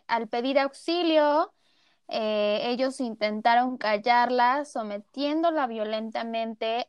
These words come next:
hasta provocar su muerte. Cuando se percataron de ello,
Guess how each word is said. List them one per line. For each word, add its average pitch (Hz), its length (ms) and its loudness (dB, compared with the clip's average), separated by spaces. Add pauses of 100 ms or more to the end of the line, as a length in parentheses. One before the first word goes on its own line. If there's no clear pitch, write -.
hasta 220 380 -6
provocar 214 680 0
su - 140 -10
muerte. 226 720 -4 (640)
Cuando 240 380 6
se 220 100 -6
percataron 262 640 0
de 226 320 0
ello, 247 480 0